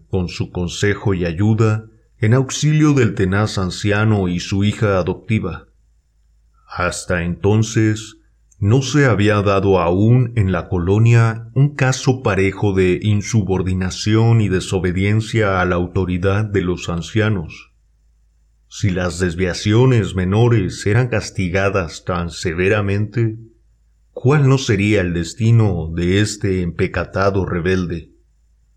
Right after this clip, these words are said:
Ferrier conocía que su riqueza y posición no lo eximían del castigo. Otros, no menos ricos y conocidos que él, habían desaparecido de la faz de la tierra,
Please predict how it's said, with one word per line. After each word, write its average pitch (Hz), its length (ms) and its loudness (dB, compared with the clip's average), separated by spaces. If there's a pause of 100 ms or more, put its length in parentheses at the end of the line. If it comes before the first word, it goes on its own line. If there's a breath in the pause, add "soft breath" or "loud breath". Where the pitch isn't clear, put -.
(1300)
Ferrier 127 600 2
conocía 104 640 0
que - 80 -8
su - 220 -8
riqueza 92 880 -4
y 117 260 -2
posición 101 960 -4 (360)
no 110 220 4
lo 143 220 4
eximían 113 720 2
del 90 220 -2
castigo. - 720 -4 (1700)
Otros, 104 640 0
no 101 160 4
menos 139 400 4
ricos 107 460 -2
y 101 80 -6
conocidos 98 720 -2
que 90 320 -2
él, 110 300 -4 (440)
habían 110 500 2
desaparecido 107 920 0
de 101 120 2
la 87 140 -2
faz 98 380 -2
de 98 100 0
la 90 200 -4
tierra, 104 580 -2